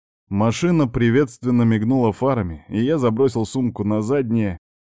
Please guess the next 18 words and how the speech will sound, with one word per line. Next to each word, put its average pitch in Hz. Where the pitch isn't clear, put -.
и 127
сел 123
за 110
руль, 117
устало 107
откидываясь 101
на 95
спинку 101
кожаного 90
сиденья. 87
Интересно, 95
Дашка 101
помирится 117
с -
отцом 95
до 92
завтрашнего 92
дня? 90